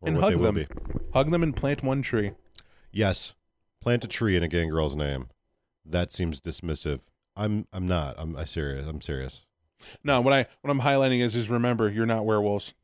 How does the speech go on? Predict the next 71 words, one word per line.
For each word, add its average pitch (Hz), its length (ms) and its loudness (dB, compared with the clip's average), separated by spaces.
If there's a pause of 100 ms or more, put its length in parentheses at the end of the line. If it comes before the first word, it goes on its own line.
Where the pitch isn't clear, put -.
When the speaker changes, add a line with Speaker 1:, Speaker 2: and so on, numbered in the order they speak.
(160)
Speaker 1:
Right. 92 220 4
Speaker 2:
Be 143 100 4
the 123 80 4
Speaker 1:
No, 113 140 6
yeah, 113 160 6
Speaker 2:
vampires 117 140 4
you 123 40 4
are. 135 40 4
Speaker 1:
absolutely. 107 580 2 (100)
Yeah, 98 300 0
no, 104 200 2
werewolves 123 380 4
will 104 80 -2
fucking 90 380 -2
kill 85 240 0
you. 69 160 -2 (520)
Uh, 80 360 2
that 107 240 2
needs 104 220 2
to 92 80 -2
be 85 100 2
established 80 560 0
right 80 280 4
off 80 180 2
the - 80 -10
bat. 71 320 -2 (100)
Speaker 2:
And 180 80 0
honestly, 180 320 2
that's 156 180 2
like 151 140 0
an 127 80 2
axe 131 220 0
to 147 80 -2
grind 156 340 -2
for - 160 -4
me 156 80 2
a 151 40 2
little 156 140 2
bit, 156 240 -2 (120)
since, 131 340 -4
since - 240 -2
this 123 160 -2
is 135 140 0
the 127 80 -4
Gangrel 135 260 2
podcast, 135 600 -2
Speaker 1:
Mm-hmm. 107 120 0
Speaker 2:
podcast 123 380 0
here. 139 180 -2 (500)
Um, 127 140 2
the 127 60 0
fact 165 280 2
is, 147 140 0
is 127 100 -4
that 127 140 2
there's 120 120 -2
so 156 140 -2
many 143 160 0
players 127 520 2
of 120 160 -2
Werewolf 120 400 2
that 117 100 -2
go, 113 160 2
"Fine, 123 260 0
I'll 120 120 2
play 123 140 -2
Vampire, 104 360 -2
I'll 110 80 0
be 113 120 0
a 107 40 -2
Gangrel." 104 480 -2